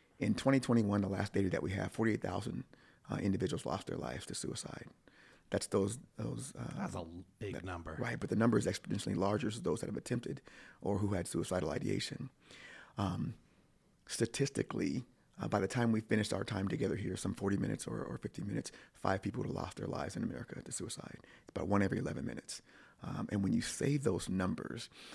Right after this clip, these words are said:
Speaker 1: and when you hear those numbers, it's very devastating. In the career field I have chosen, law enforcement and or firefighters, um, we're more apt to, uh, die by suicide than in line of duty, um, from a criminal or for, from a fire.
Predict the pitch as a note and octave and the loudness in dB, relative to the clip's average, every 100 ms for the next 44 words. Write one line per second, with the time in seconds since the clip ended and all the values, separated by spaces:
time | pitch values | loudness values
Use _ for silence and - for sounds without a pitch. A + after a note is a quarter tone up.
0 | - - G#2+ - G#2+ - D3 A2+ F#2+ - | -8 0 2 2 0 0 2 2 0 0
1 | F#2+ E2 - F#2+ - C#2+ - - - - | 0 -2 -2 -2 0 -2 -6 -10 -10 -12
2 | - - - - A2 G#2 - A#2+ B2 A#2+ | -14 -18 -18 -2 2 4 4 4 4 4
3 | A2 G#2+ G#2 - - - - G2+ G#2+ - | 4 4 2 0 0 0 0 2 0 0
4 | - - - - G#2 G#2 G2+ - G#2 G#2+ | -2 -4 -6 -4 -4 -2 -4 0 0 0
5 | - - - - - - - - G2 G2 | -2 -4 -4 -6 -14 -16 -18 -4 0 4
6 | A2+ B2 A#2+ A#2 - - - - - - | 6 8 8 6 4 0 0 -2 0 0
7 | C3 - - - G#2+ G#2+ G#2 G#2+ - - | -4 -10 -14 -4 -2 2 2 4 0 4
8 | A2+ G#2+ - C#2+ D2 - F#2+ F2+ F#2 F2+ | 6 6 4 0 0 2 4 4 4 2
9 | F#2 E2+ D#2+ G2 - - - - - A2 | 2 0 0 0 0 -4 -10 -20 -8 -4
10 | - - B2+ - - G2 F2 - - - | -4 -4 -6 -6 -2 0 0 -2 -4 -4
11 | - - - - - C#3+ - - - - | -4 -4 -4 -4 -4 -2 0 -2 -2 -8